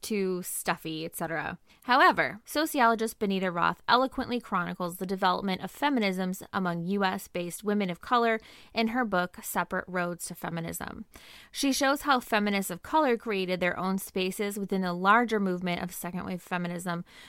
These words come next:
while also highlighting the real blocks that racial inequalities had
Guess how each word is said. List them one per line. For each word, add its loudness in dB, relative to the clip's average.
while 8
also 10
highlighting 4
the 0
real 2
blocks 4
that -4
racial -2
inequalities 2
had -2